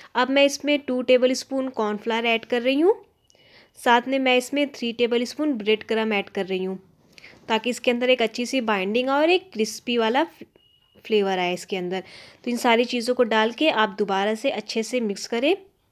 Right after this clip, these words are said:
ये अच्छे से मिक्स हो गया है, अब इसको एक साइड में रख दें। अब मैं यहाँ पे चीज़ क्यूब ले रही हूँ, तो चीज़ क्यूब को मैं चार हिस्सों में कट करूँगी, तो आप इसे चार हिस्सों में कट कर ले एक चीज़ क्यूब को।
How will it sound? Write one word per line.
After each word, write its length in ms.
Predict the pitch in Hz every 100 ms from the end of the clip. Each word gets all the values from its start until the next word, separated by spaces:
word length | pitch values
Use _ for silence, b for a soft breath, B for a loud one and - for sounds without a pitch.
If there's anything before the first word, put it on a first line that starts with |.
| _
ये 120 | 254
अच्छे 260 | 269 269 302
से 180 | 294 302
मिक्स 340 | 262 214 - 254
हो 80 |
गया 180 | 254 285
है, 160 | 311 359
अब 160 | 226
इसको 200 | 220 -
एक 100 | 254
साइड 340 | 254 214 208 220
में 100 | 240
रख 200 | 233 214
दें। 140 | 285
अब 220 | - 233 247
मैं 120 | 262
यहाँ 200 | 262 247
पे 100 | 277
चीज़ 320 | 269 240 233 -
क्यूब 240 | 240 240
ले 160 | 247 240
रही 120 | 240
हूँ, 140 | 269
तो 120 | 285 302
चीज़ 360 | - 247 240
क्यूब 220 | - 247 233
को 160 | 277
मैं 180 | 262 285 285 B B B
चार 280 | - 247 254
हिस्सों 300 | 254 - 262
में 120 | 254
कट 220 | 254 226 220
करूँगी, 440 | 233 233 254 359
तो 180 | 415 233
आप 200 | 208 208
इसे 200 | 220 233
चार 220 | 226 220 214
हिस्सों 240 | 220 226
में 100 | 226
कट 200 | 220 208
कर 100 | 226
ले 140 | 240 277
एक 280 | 214 214
चीज़ 260 | 214 220 208
क्यूब 160 | 226 220
को। 200 | - 339